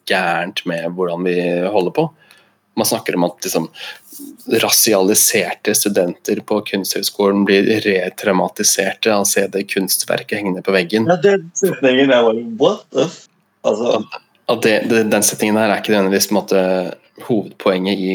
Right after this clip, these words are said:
Speaker 1: den, det store brevet de har skrevet, og som ikke var referert til den saken der i Morgenbladet, liksom, men det er fortsatt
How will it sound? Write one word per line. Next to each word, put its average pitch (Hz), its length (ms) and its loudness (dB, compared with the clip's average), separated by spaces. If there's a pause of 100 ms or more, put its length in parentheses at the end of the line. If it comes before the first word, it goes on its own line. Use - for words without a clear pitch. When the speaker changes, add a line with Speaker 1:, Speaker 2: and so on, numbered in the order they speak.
(100)
Speaker 1:
den, 92 220 2 (100)
det 95 80 -2
store 95 320 0
brevet 92 400 -2
de 95 80 -2
har 90 80 -2
skrevet, 98 480 0
og 104 100 0
som 107 80 2
ikke 98 240 -4
var 95 140 4
referert 98 320 -2
til 98 100 0
den 90 140 0
saken 92 400 0
der 87 80 2
i 92 100 0
Morgenbladet, 90 460 0
liksom, 139 240 0
men 107 160 0
det - 400 -8
er - 60 -2
fortsatt 110 260 -4